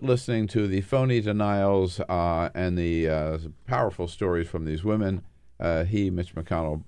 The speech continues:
says he believes the women now, not Roy Moore, and wants Roy Moore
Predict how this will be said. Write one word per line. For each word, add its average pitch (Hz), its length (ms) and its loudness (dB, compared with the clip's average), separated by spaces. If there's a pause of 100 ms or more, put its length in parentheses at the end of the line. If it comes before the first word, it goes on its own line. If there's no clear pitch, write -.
(120)
says 78 400 -2
he 87 100 -4
believes 80 400 -4
the 80 80 -6
women 90 280 0
now, 78 300 -4
not 85 280 -4
Roy 78 180 -2
Moore, 73 360 0
and 73 120 -4
wants 73 240 -4
Roy 78 160 -2
Moore 71 340 -4